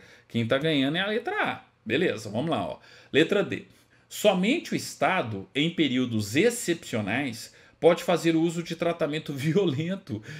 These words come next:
e de tortura contra cidadãos que colocarem em risco a segurança nacional. Gente, artigo quinto, inciso três. No Brasil não haverá tratamento desumano ou degradante, e muito menos tortura.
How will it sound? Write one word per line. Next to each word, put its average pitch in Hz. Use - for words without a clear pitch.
e 131
de 131
tortura 170
contra 170
cidadãos 156
que -
colocarem 160
em -
risco 139
a 170
segurança 160
nacional. 147
Gente, 113
artigo 139
quinto, 139
inciso 135
três. -
No 147
Brasil 143
não 165
haverá 107
tratamento 117
desumano 117
ou 180
degradante, 175
e -
muito 262
menos 226
tortura. 208